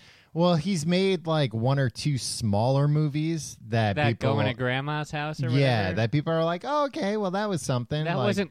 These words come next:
Speaker 2: absolute shit.
Speaker 1: Yeah, it wasn't total garbage.
Speaker 2: Yeah.
Speaker 1: But I will go on record as saying Signs was, like, a phenomenal movie. It's so crazy what happened to,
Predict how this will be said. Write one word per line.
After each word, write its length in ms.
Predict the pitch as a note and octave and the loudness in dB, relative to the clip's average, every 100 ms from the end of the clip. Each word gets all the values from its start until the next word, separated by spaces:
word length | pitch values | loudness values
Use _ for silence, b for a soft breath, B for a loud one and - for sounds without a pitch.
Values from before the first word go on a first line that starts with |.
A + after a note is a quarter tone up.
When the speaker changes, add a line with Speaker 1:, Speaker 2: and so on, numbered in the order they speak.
| - | -4
Speaker 2:
absolute 580 | D3 C3+ - D3 D3+ B2 | -2 -2 -2 -2 -2 -2
shit. 520 | - - B2 B2 C3+ | -4 -2 -2 -4 -2
Speaker 1:
Yeah, 400 | B2 C3+ F#2 D2 | 2 4 2 0
it 80 | A#2 | 2
wasn't 260 | D3 A#2+ A#2 | 2 2 2
total 220 | A#2+ G2 | 2 2
garbage. 500 | F#2 F#2 E2 - - - | 0 -4 -4 -10 -18 -16
Speaker 2:
Yeah. 220 | C3 G2+ F#2 - | -14 -14 -12 -4
Speaker 1:
But 120 | A#2+ | -2
I 180 | D#3 F3+ | 2 2
will 120 | A#2 | 2
go 160 | G#2+ B2 | 2 2
on 240 | G#2+ F#2 | 2 2
record 400 | F#2+ G#2 F2 D2+ | 2 0 -2 -10
as 100 | D#2 | -10
saying 280 | - E2+ D2 | -8 -10 -10
Signs 640 | - C3+ B2+ F#2+ D#2 D2 F#2+ | -6 -2 0 -2 -6 -8 -8
was, 180 | E2 | -8
like, 200 | E2 D2+ | -8 -10
a 320 | C#2+ C#2 C2+ D#2+ | -12 -14 -14 -16
phenomenal 640 | - F2+ F2+ F#2+ F#2 D#2 D2 | -10 -6 -4 -4 -4 -6 -8
movie. 260 | D#2 C#2+ D#2 b b | -10 -12 -16 b b
It's 260 | C4 C#4 G3 | -6 -6 -4
so 160 | E4+ B3 | -6 -4
crazy 420 | - E3+ E3 G#2+ | -2 2 2 2
what 140 | G2 | 0
happened 300 | G#2 F#2+ F2+ | 0 -2 -4
to, 360 | E2+ D#2+ D#2+ | -4 -4 -6